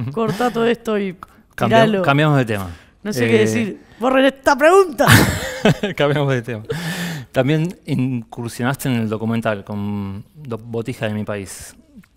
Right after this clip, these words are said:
Speaker 1: ¿Querés contarnos un poco? Bueno, es, ¿se trata de, de qué? Botija.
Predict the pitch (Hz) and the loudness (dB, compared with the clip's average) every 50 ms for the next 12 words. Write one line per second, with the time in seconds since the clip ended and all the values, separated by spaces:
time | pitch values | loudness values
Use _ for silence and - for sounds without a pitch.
0 | _ _ _ _ - - 113 110 - 117 110 107 117 117 113 110 - 117 117 127 | _ _ _ _ -12 -10 -10 -10 -8 -8 -6 -6 -4 -6 -6 -6 -6 -6 -6 -4
1 | 123 123 117 113 110 110 104 - - - - - - - - 107 - 120 117 - | -2 -2 -2 -2 -4 -6 -8 -10 -14 -20 -20 -20 -20 -18 -16 -12 -10 -10 -8 -6
2 | 120 113 110 104 101 98 98 98 95 92 95 - _ _ _ _ _ - 208 - | -6 -6 -6 -6 -8 -8 -10 -10 -12 -14 -16 -20 _ _ _ _ _ -18 -18 -18
3 | - 85 _ _ _ _ _ _ _ - - - - - 107 - - 120 | -18 -20 _ _ _ _ _ _ _ -20 -20 -20 -18 -18 -16 -16 -16 -18